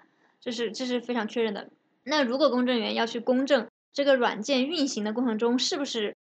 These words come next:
按照现场五百个投票器所摁出来的结果来进行一个计算和呈现，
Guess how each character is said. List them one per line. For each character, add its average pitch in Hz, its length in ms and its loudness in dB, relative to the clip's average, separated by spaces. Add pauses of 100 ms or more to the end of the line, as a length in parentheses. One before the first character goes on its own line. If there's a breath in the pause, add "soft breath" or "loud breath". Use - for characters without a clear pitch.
(160)
按 247 260 2
照 233 180 2
现 269 240 -2
场 226 240 -4
五 226 160 -8
百 226 120 2
个 202 80 -4
投 214 200 -6
票 226 180 -2
器 226 380 -4
所 202 180 -4
摁 277 240 0
出 247 80 -4
来 220 140 0
的 208 80 -6
结 208 320 -2
果 254 240 0
来 202 160 -2
进 247 180 -4
行 220 140 0
一 220 40 -2
个 226 120 2
计 240 200 -4
算 240 300 0
和 208 240 -4
呈 226 300 -4
现， 269 280 -4